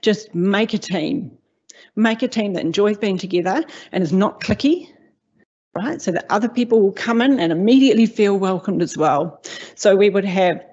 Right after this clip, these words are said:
for example, in groups, um, we had a big Stop Adani Brisbane group, and sometimes it got quite big and people would come in,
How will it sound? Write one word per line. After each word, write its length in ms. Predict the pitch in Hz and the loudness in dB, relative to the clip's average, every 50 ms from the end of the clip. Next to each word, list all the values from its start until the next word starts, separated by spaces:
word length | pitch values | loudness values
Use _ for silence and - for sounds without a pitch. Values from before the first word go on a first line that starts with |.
| _ - | _ -2
for 120 | 190 185 | -2 -2
example, 420 | 175 175 190 190 175 170 - 180 | 0 0 -2 -2 -2 -2 -2 -2
in 140 | 170 170 160 | 0 0 0
groups, 500 | 165 185 196 196 190 - - - - - - - - - - - - - _ _ - | 2 2 4 4 4 2 -2 -8 -18 -18 -18 -20 -20 -20 -20 -20 -20 -20 _ _ -6
um, 300 | - 180 175 170 170 170 | -2 0 0 0 2 2
we 100 | 202 196 | 2 4
had 80 | 202 190 | 4 2
a 60 | 175 | 2
big 240 | - 220 214 180 - | 2 0 0 0 -2
Stop 240 | - - 208 - | -4 -4 -2 -2
Adani 280 | 202 208 202 190 180 170 | 0 -2 -2 0 -2 0
Brisbane 440 | - 240 269 269 269 - 269 269 254 | 0 0 0 0 0 -2 -2 0 0
group, 300 | 285 277 277 285 277 277 - | 2 2 2 2 2 0 -4
and 160 | 202 196 185 | -8 -8 -6
sometimes 420 | - 233 226 - 240 226 220 202 | -6 -6 -6 -4 -4 -4 -2 -2
it 160 | 190 160 - - | -4 -4 -4 -2
got 360 | 220 202 190 - - - - | -2 -2 -2 -2 -6 -12 -18
quite 380 | - - 247 247 - - - - | -12 -8 -6 -6 -6 -6 -4 -2
big 260 | 208 233 302 294 294 | 0 0 0 -2 -4
and 240 | - 202 190 185 - | -4 -4 -4 -4 -2
people 240 | 254 262 254 277 | -4 -4 -2 -2
would 200 | 240 220 208 214 | -4 -4 -4 -6
come 220 | - - 190 185 190 | -6 -6 -4 -2 0
in, 300 | 196 214 277 359 381 | 0 2 2 0 0